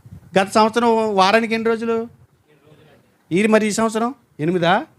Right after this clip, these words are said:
పాతదే కదా. నే-, నేను అదే చెప్తున్నాను, కొత్తది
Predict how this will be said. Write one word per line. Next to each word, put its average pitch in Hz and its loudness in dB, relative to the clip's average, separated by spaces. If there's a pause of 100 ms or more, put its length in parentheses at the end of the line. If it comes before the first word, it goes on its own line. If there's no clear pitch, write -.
(1000)
పాతదే 196 2
కదా. 269 0 (2000)
నే-, 190 2
నేను 196 2
అదే 185 2
చెప్తున్నాను, 170 -4 (160)
కొత్తది 180 0